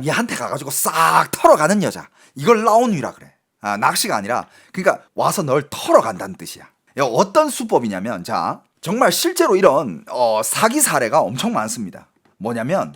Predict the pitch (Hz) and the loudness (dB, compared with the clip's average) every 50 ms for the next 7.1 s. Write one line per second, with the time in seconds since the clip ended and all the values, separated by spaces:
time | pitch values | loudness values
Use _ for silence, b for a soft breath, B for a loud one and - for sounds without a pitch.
0 | _ _ - - 160 226 277 226 220 220 226 170 143 156 175 131 214 220 214 185 | _ _ -2 2 4 4 4 4 2 0 0 2 4 4 4 4 4 2 2 0
1 | 175 - 208 180 127 120 104 101 95 80 - - b b b b b 277 302 320 | 0 2 2 0 2 0 -2 -6 -8 -10 -12 -16 b b b b b -2 -2 0
2 | 320 - 254 143 131 139 107 82 80 b b b b 143 180 214 254 233 - 156 | 2 2 2 2 2 -2 -4 -8 -14 b b b b 2 2 2 2 2 0 0
3 | 165 170 151 147 180 196 196 196 151 123 98 98 92 127 127 92 - b b b | 0 2 2 2 2 2 2 0 0 -2 -4 -4 -6 -4 -6 -6 -8 b b b
4 | b 143 185 214 254 240 - 160 175 170 170 139 131 143 131 120 135 202 226 285 | b 2 2 2 2 2 -2 -4 -4 -4 -6 -6 -6 -6 -4 -2 -2 -2 -2 -2
5 | 247 233 196 233 214 - 135 113 95 92 95 110 151 254 370 403 403 330 240 180 | -6 -6 -6 -6 -4 -4 -4 -6 -6 -10 -8 -4 -2 0 0 0 0 0 0 0
6 | 143 117 131 160 156 - - 123 127 - - 107 113 104 - - - 107 - 90 | 0 0 -2 -2 -2 -4 -4 -6 -6 -8 -8 -6 -6 -6 -8 -10 -12 -14 -16 -16
7 | 73 | -20